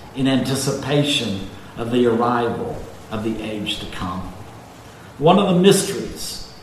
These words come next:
of the future blessings breaking into the present age is that we taste the powers of the age to come as we wait for the fullness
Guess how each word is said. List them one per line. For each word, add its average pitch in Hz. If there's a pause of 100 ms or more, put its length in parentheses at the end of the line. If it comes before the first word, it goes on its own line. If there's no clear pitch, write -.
(440)
of 127
the 135
future 180
blessings 135
breaking 143
into 131
the -
present 127
age 107
is 104
that -
we 139 (100)
taste - (400)
the 110
powers 127
of 113
the 110
age 110
to 107
come 98 (760)
as 127
we 131
wait 139
for 147
the -
fullness -